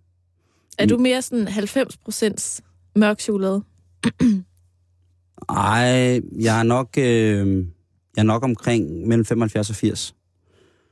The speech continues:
Speaker 1: Altså, jeg kan jo godt lide lys chokolade.
Speaker 2: Ja, ja, Karen.
Speaker 1: Men jeg er jo også sukker junkie. Det skal bare være sødt, sødt, sødt, sødt.
Speaker 2: Ja. Der er sikkert også noget lys chokolade, som er rigtig godt.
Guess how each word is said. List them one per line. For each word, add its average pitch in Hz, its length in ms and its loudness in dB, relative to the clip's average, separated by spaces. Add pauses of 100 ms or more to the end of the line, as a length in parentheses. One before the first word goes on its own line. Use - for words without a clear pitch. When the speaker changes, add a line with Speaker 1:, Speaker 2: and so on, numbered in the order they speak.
(160)
Speaker 1:
Altså, 190 160 2
jeg 202 100 0
kan - 80 2
jo - 80 2
godt 185 180 -2
lide 202 200 0
lys 185 80 -8
chokolade. 185 420 -4 (1080)
Speaker 2:
Ja, - 60 -8 (180)
ja, 107 120 2 (120)
Karen. 101 320 0 (1000)
Speaker 1:
Men 180 80 2
jeg 180 60 2
er 190 40 4
jo 185 80 4
også 190 160 -2
sukker 202 240 -2 (340)
junkie. 180 280 -4 (1120)
Det 208 100 0
skal - 160 -4
bare 190 220 0
være 190 140 -2
sødt, 233 260 -2
sødt, 208 240 -6
sødt, 190 180 -4
sødt. - 280 -4 (240)
Speaker 2:
Ja. 101 120 2 (2250)
Der 123 60 2
er 127 80 2
sikkert 123 260 4
også 110 200 0
noget 110 120 4
lys 110 140 2
chokolade, 101 320 2
som 104 140 -2
er 98 60 2
rigtig 98 200 -2
godt. 98 240 -2